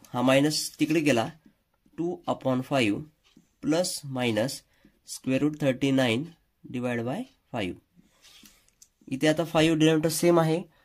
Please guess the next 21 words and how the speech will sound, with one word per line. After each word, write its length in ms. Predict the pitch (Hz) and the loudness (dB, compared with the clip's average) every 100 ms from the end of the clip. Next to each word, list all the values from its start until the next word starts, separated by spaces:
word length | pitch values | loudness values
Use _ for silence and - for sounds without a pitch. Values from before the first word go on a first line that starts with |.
| _ - | _ -12
आपण 300 | 135 147 147 | -6 -2 0
वरती 420 | - - 139 147 | 0 0 0 -2
चिन्ह 240 | 147 147 147 | 0 2 4
घेऊ 180 | 143 | 4
शकतो. 400 | 151 143 - 143 | 2 0 -2 -4
एकदा 320 | 165 127 127 139 | -4 -4 -2 -2
टू 420 | 135 151 160 196 - _ _ _ _ _ _ _ _ _ _ _ _ | -2 -2 -2 -4 -12 _ _ _ _ _ _ _ _ _ _ _ _
प्लस 460 | 165 190 220 - - _ _ _ _ _ _ _ - | -4 -2 -2 -6 -10 _ _ _ _ _ _ _ -8
थर्टी 280 | 143 135 151 | -4 0 2
नाईन 240 | 156 170 | 2 2
डिवाइड 300 | 151 143 135 | 2 4 4
बाय 200 | 127 123 | 2 -2
फाईव्ह 400 | 117 120 117 143 208 _ _ _ _ _ _ _ _ _ _ _ _ - - _ _ _ _ - | -2 -2 -2 -2 -8 _ _ _ _ _ _ _ _ _ _ _ _ -20 -20 _ _ _ _ -10
आणि 200 | 127 131 | -6 -4
एकदा 200 | 131 180 | -2 0
मायनस, 420 | 190 127 104 - | 0 0 -2 -6
म्हणजे 200 | 127 127 | -6 -4
हे 220 | 139 165 220 _ _ _ _ _ _ _ _ _ _ _ _ | -2 -2 -6 _ _ _ _ _ _ _ _ _ _ _ _
टू 160 | 175 190 | -8 -8
प्लस 380 | - 180 196 185 | -6 -2 -2 -2
मायनस 540 | 165 120 127 175 | -2 -2 -2 -4